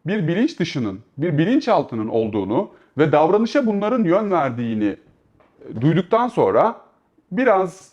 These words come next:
bu model içine sinmiyor ve ülkesine geri dönüyor. Ve tutuyor bir Webster sözlüğünü alıp içerisindeki bir milyon kelimenin kaçının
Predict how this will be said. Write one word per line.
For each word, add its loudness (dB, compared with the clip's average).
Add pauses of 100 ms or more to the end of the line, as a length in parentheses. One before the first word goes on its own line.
bu -2
model 2
içine -6
sinmiyor -2 (340)
ve 0 (180)
ülkesine 0
geri 0
dönüyor. -8 (200)
Ve -4
tutuyor 4 (320)
bir 0 (220)
Webster 2 (460)
sözlüğünü 4
alıp 2 (180)
içerisindeki 0
bir 2
milyon 0
kelimenin 0 (440)
kaçının -2